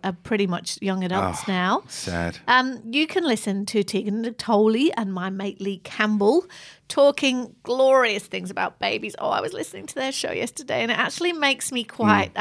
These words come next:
Speaker 1: um,
Speaker 2: Clucky?
Speaker 1: well, no, oh my God, those
Speaker 2: <laughs>
Speaker 1: days, those days are gone, but, like, really nostalgic and like, oh,
Speaker 2: Hmm.
Speaker 1: I remember what that's like. They've got, between them, they've got four under three. So they've got their hands full. Anyway,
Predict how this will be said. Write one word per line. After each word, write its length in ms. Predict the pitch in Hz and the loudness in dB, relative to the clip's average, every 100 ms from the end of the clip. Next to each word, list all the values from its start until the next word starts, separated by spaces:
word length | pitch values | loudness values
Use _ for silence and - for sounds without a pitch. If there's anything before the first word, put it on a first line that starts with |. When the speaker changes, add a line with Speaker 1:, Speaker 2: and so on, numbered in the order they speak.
| 208 | -2
Speaker 1:
um, 280 | 196 190 190 - | -2 -8 -10 0
Speaker 2:
Clucky? 420 | 147 131 208 240 - - - | 0 2 0 0 -10 -20 0
Speaker 1:
well, 140 | 311 311 | 0 4
no, 160 | 254 277 | 4 4
oh 40 | 220 | 0
my 140 | 240 | 0
God, 300 | 202 214 202 | 2 0 4
those 240 | - 240 - | 4 2 0
Speaker 2:
<laughs> 0 | |
Speaker 1:
days, 300 | 233 233 226 | 0 2 4
those 200 | 359 466 | 4 4
days 260 | - 403 392 | 4 4 4
are 120 | 294 | -2
gone, 640 | - 294 359 370 370 370 311 | 2 6 8 8 6 6 4
but, 220 | 247 220 | 2 4
like, 280 | 269 254 - | 6 6 4
really 380 | 320 320 302 285 | 2 2 2 0
nostalgic 880 | 269 254 - - 175 226 226 220 | -2 -4 -6 2 2 2 -2 -4
and 120 | 202 202 | -4 -2
like, 160 | 190 - | -2 -2
oh, 140 | 220 | 0
Speaker 2:
Hmm. 180 | 226 220 | 2 4
Speaker 1:
I 100 | 220 | 2
remember 380 | 233 220 226 220 | 0 -2 -2 0
what 160 | 214 208 | 0 -2
that's 240 | 196 - | -4 -4
like. 280 | 202 190 190 | 0 0 0
They've 140 | 220 | -6
got, 180 | - 208 - - - | -2 -4 -4 -20 -14
between 340 | 214 320 320 | 0 4 4
them, 100 | 247 | 4
they've 140 | 226 208 | 0 0
got 160 | - | -6
four 340 | - 233 214 196 | -4 0 2 0
under 200 | 185 170 | -4 -12
three. 260 | - - _ _ | -14 -16 _ _
So 140 | - 190 | -4 0
they've 200 | 220 226 | 0 0
got 200 | 208 - | -2 0
their 140 | 190 | -4
hands 360 | 185 185 190 - | -6 -12 -14 -12
full. 200 | 202 - - - | -14 -14 -18 -2
Anyway, 300 | 262 247 | 2 4